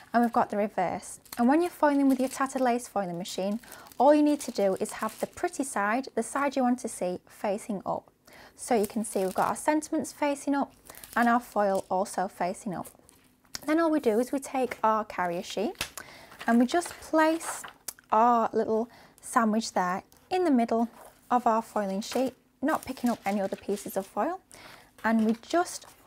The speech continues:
off this up to the machine, very much like you would do if you were laminating, and just let the machine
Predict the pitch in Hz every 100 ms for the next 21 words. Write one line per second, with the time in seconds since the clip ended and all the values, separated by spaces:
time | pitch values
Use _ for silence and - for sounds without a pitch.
0 | - 320 - 381 - - - 330 330 -
1 | 202 190 285 _ _ - - 226 254 311
2 | - - 302 247 285 285 - 277 269 -
3 | 247 254 254 220 175 170 170 - - 190
4 | 226 _ - - _ - 220 220 285 -
5 | 294 - 269 294 - 240 240